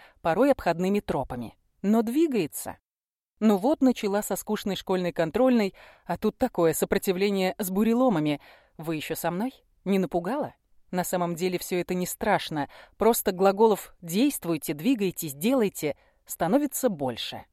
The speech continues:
Со школьной подругой Верой мы не виделись пять лет.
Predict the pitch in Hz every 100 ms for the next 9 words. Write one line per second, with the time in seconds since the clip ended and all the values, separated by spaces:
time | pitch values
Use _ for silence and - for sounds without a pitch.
0 | _ _ _ _ _ _ _ - 165 -
1 | - 330 320 - 226 233 202 196 165 277
2 | 277 - - - 233 294 233 220 226 214
3 | - 185 - 147 123 - -